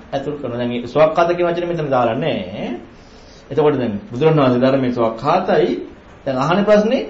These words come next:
සන්දිට්ඨිකයි. එතකොට සන්දිට්ඨිකයි කියන්නේ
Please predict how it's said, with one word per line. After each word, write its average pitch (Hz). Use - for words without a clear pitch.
සන්දිට්ඨිකයි. 143
එතකොට 185
සන්දිට්ඨිකයි 175
කියන්නේ 123